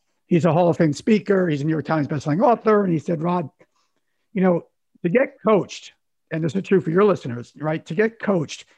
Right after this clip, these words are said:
there's two things people don't realize. Number one, you gotta have confidence. Confidence that you are worth it to invest in yourself, and you're worth it, and you're strong enough, and you feel good about yourself to know, "Yeah,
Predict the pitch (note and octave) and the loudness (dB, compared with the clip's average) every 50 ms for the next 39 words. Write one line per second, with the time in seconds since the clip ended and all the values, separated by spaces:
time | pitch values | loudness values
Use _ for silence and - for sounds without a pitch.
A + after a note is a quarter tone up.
0 | _ _ _ _ _ _ _ _ _ - F#3 F3 F3+ - B3+ C4 C4 C4 A#3+ A3 | _ _ _ _ _ _ _ _ _ -4 -4 -4 -2 0 0 0 2 2 0 0
1 | F#3 D3 - _ _ _ _ _ _ _ _ _ _ _ - A3+ G#3 G#3 F#3+ F#3 | -2 -4 -8 _ _ _ _ _ _ _ _ _ _ _ -6 -2 0 0 0 0
2 | F3+ E3+ E3 E3+ E3+ D#3 B2+ - - - - _ _ - D#3 E3 F3 F3 F#3 G3+ | 0 0 0 0 0 -2 -4 -8 -10 -16 -20 _ _ -6 -2 0 2 4 4 4
3 | G#3+ A#3+ C4 A3+ - _ _ _ _ _ _ _ _ _ _ _ _ _ _ _ | 4 2 0 -2 -4 _ _ _ _ _ _ _ _ _ _ _ _ _ _ _
4 | - F#3 E3 - B3+ C4 - D3 C3+ - - - E3+ D#3+ E3 D3+ - C#3+ - - | -10 -8 -4 -2 0 2 0 0 -2 -6 -6 -4 -2 -2 -2 -2 -6 -10 -14 -14
5 | - - - _ _ _ - - - G3+ D#4 C4 B3+ D4 B3+ - A3+ G#3+ G#3 - | -18 -20 -20 _ _ _ -12 -6 -4 -2 -2 0 0 -2 -2 0 -2 -2 -2 -2
6 | - E3+ F#3 F3+ F#3 F#3 F#3 - E3 E3 D#3+ D3+ D3 C#3 C#3 E3+ G#3+ B3+ C4 B3+ | -4 -4 -2 -2 -2 -2 -2 -2 0 -2 0 -2 -4 0 2 4 4 4 4 0
7 | - D#3+ D#3+ D3 - _ - - D#3 C#3 C#3 C3 D3+ A3 C4 - - C4+ F#4 F4+ | -4 -6 -8 -8 -8 _ -10 -6 -6 -6 -4 -4 -4 -6 -6 -4 -4 -6 -4 -4
8 | A#3+ - - - E3+ E3 D#3 D3 D3+ C#3 _ _ _ _ _ _ _ _ _ _ | -4 -4 -4 -2 -2 -2 -2 -2 -4 -8 _ _ _ _ _ _ _ _ _ _
9 | _ _ _ _ - F3 F3+ F3 E3 D#3+ E3 E3 E3 D#3+ D#3+ F3+ G#3 A#3 A#3 A#3 | _ _ _ _ -6 -4 -2 0 2 2 2 2 2 2 4 4 6 4 4 2
10 | - F3+ D#3+ C#3+ - _ _ _ _ _ _ _ _ _ _ _ _ _ - D3+ | 0 -2 -2 -4 -4 _ _ _ _ _ _ _ _ _ _ _ _ _ -6 -4
11 | D#3 D#3+ E3 D#3 C#3 - - - _ _ - A#3+ B3+ B3+ A#3+ A3+ F#3+ E3+ E3+ D#3+ | -4 -2 -2 -4 -6 -8 -14 -20 _ _ 2 4 4 6 4 4 2 2 -2 -4
12 | - - D#3 D#3+ D#3+ - - C4+ C#4+ C#4 G3+ - - C4+ D4 D4 - G#3 A3 G3+ | -6 -8 -8 -8 -8 -8 -6 -2 -2 -2 -2 -2 -2 -2 -2 -2 0 -2 -2 -2
13 | - E3+ - - - A3 G#3+ F3+ - - F#3+ F#3 F#3 F3 D#3+ D3 E3+ G3 F#3+ - | -2 -6 -10 -4 0 0 0 0 0 -2 -2 0 0 0 0 0 0 0 0 -2
14 | - | -4